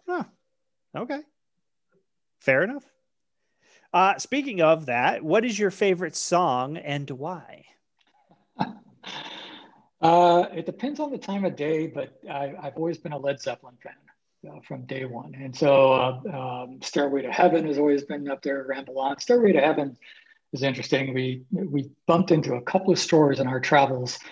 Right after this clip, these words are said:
Speaker 2: uh, that have renamed it Stairway to Kevin.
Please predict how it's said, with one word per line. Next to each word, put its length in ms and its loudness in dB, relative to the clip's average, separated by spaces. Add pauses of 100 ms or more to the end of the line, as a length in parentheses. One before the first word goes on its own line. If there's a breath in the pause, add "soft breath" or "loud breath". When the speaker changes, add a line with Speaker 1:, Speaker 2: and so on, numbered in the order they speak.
(520 loud breath)
Speaker 2:
uh, 360 4
that 360 0
have 240 -8
renamed 320 -2
it 100 -6
Stairway 380 2
to 100 -4
Kevin. 400 -2